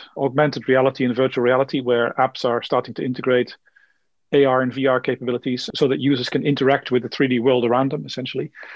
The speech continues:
And the third use case, which is a more serious and efficiency dri-, uh, driven one, is actually the last meter guidance for delivery services. You mentioned an example earlier where drivers were starting, uh, trying to look for your house. Wouldn't it be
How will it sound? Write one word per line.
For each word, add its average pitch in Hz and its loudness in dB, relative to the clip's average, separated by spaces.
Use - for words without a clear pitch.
And 139 2
the 127 0
third 156 4
use 139 0
case, 147 2
which 123 -8
is 139 -4
a - -2
more 131 0
serious 160 4
and 147 -4
efficiency 147 -4
dri-, 143 0
uh, 151 -2
driven 139 0
one, 131 0
is 131 -2
actually 139 -4
the 135 -2
last 147 2
meter 143 -2
guidance 131 0
for 123 -2
delivery 139 4
services. 127 0
You 160 2
mentioned 165 4
an 147 2
example 143 2
earlier 139 4
where 131 2
drivers 139 0
were 135 0
starting, 143 -4
uh, 143 -6
trying 147 0
to 143 -6
look 143 -2
for - -6
your 131 2
house. 135 0
Wouldn't 139 -6
it 120 -14
be 135 -8